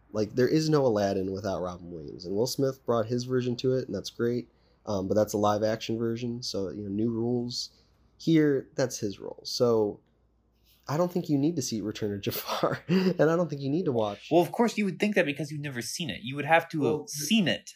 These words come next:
Speaker 2: and then you would be able to make
Speaker 1: well,
Speaker 2: that
Speaker 1: this is
Speaker 2: judgment
Speaker 1: what I'm,
Speaker 2: call.
Speaker 1: how, this is how I'm wrapping up episodes. I'm gonna say, how does it work as a sequel for you? And,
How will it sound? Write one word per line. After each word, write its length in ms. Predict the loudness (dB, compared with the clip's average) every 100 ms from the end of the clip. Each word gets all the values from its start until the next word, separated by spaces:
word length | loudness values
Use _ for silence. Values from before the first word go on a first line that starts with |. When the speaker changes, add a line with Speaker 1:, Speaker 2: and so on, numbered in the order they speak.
| -6
Speaker 2:
and 260 | -6 0
then 240 | 2 2 -2
you 80 |
would 120 | -6 -2
be 100 | -2
able 140 | -4
to 80 | -6
make 160 | -2
Speaker 1:
well, 60 | 0
Speaker 2:
that 140 | 2
Speaker 1:
this 120 | 4 4
is 140 | 4
Speaker 2:
judgment 60 | 8
Speaker 1:
what 100 | 8
I'm, 80 | 8
Speaker 2:
call. 80 | 6
Speaker 1:
how, 40 | 0
this 200 | 0 0
is 60 |
how 80 | 2
I'm 120 | 2
wrapping 320 | 2 0 -2 -6
up 140 | -8
episodes. 420 | -12 -12 -12 -8
I'm 80 | -2
gonna 100 | -2
say, 360 | 0 0 0 -4 _ 2
how 160 | 4
does 260 | 6 4 2
it 20 |
work 240 | 4 4 4
as 140 | 0
a 40 |
sequel 360 | -2 -4 -6 -10
for 180 | -10 -12
you? 140 | -12
And, 120 | -10